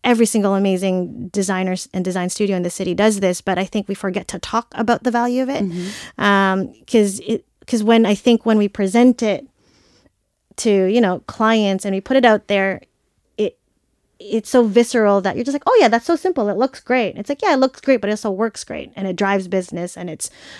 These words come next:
Speaker 1: gonna get people ordering more food from you because we thought about that, that entire human experience. And I think for me, that's, that's the magic of why design is so important. Why it's so important now, because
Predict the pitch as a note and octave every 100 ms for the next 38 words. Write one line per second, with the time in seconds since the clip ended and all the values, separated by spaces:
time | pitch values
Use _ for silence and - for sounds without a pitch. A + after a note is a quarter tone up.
0 | - - A3+ A3+ G3+ G3 - G3+ G3+ F#3+
1 | G#3 A3 G3+ G3 F#3+ F3+ F#3 - C#4 G#3+
2 | - F#3+ F#3+ C3 F#3+ G3+ A3 - A#3+ A3
3 | G#3 G#3+ G3+ F#3+ F#3 F3+ F#3 - _ _
4 | _ _ - G#3+ G#3 _ - G#3 G#3 G#3
5 | G#3 G#3 G3+ G#3+ F#3+ F3+ - - A#2+ B2
6 | G#3 F#3+ G#3 G#3 - G#3 G#3 G#3 F#3+ F#3+
7 | F3+ - - G#3 F#3+ - G#3 F#3+ F3+ F3+
8 | F#3 F3+ F3+ F3+ F#3 F3 F3+ F3+ F3 -
9 | F#3 - F3+ F3 F3 - A3+ C4 - B3+
10 | B3 F#3 A#2 G3 G#3 G3+ F3 F3+ - -
11 | - G#3+ G3+ G#3 F#3+ F#3+ F#3 F3+